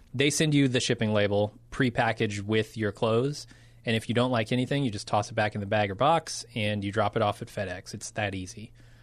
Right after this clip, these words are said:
Um, so I don't know. I recommend Bombfell heartily from my personal experience with it.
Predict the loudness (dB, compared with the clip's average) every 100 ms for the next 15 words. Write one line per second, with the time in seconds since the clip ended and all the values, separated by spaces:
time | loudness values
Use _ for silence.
0 | -20 -20 -20 -6 -2 -2 -4 -8 -14 -10
1 | 2 4 4 0 0 2 4 4 4 2
2 | 4 4 4 2 -2 -6 0 2 2 2
3 | 4 4 4 0 -6 -20 -20 -20 -10 0
4 | 0 0 -6 -12 -20 -20 -12 -6 -4 -4
5 | -6 -8 -4 -4 -4 -10 -6 -4 -2 -4
6 | -6 -6 -8 -10